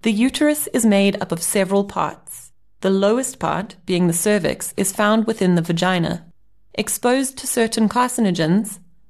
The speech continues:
substances capable of causing cancer, the cells within the cervix become abnormal and start to multiply, forming a cervical mass, a tumor. Cervical tumors begin to grow locally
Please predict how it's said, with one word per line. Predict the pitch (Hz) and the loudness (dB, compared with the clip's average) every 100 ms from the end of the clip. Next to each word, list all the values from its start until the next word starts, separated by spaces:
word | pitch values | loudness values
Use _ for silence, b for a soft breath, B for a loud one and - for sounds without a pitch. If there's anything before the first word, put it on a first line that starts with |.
| - | -20
substances | - 196 180 - 196 185 180 - | -6 -4 -2 -2 -2 0 -2 -2
capable | 180 170 165 156 | -2 -2 0 -2
of | 156 | -2
causing | - 214 214 165 | 0 0 2 0
cancer, | 151 143 151 - 170 196 - - - - - - - - - - | 0 -2 -2 -2 -2 -4 -10 -20 -20 -20 -20 -20 -20 -20 -20 -6
the | 220 | -2
cells | 240 254 247 | 0 0 0
within | 254 - 240 | -6 2 4
the | 269 | 4
cervix | 214 175 185 - | 2 0 0 -2
become | 175 - 190 185 | -6 0 0 0
abnormal | 185 226 202 156 156 165 190 - - - - | -4 -2 0 0 2 0 -2 -8 -20 -10 0
and | 202 | 0
start | - 208 196 | 2 -2 -2
to | - | 0
multiply, | 190 208 214 190 - - 190 - - - - - - - | 2 2 0 -6 -4 -4 -4 -8 -20 -20 -20 -20 -20 -2
forming | 220 226 226 233 233 | 2 4 4 2 0
a | 247 | -2
cervical | - - 175 170 175 170 | 0 2 2 0 0 2
mass, | 185 180 165 - - - - - 185 | 2 0 -4 -14 -16 -18 -20 -10 -8
a | |
tumor. | - 226 196 156 170 - - - - - - - - - - | -2 2 4 2 -2 -8 -20 -20 -20 -20 -20 -20 -20 -20 -16
Cervical | - 262 330 302 | -2 -2 0 -6
tumors | - 208 196 190 | -2 2 4 2
begin | 190 185 208 | 0 2 2
to | 220 | 2
grow | 220 202 | 2 4
locally | 190 185 185 185 156 170 | 4 2 0 -2 -2 -4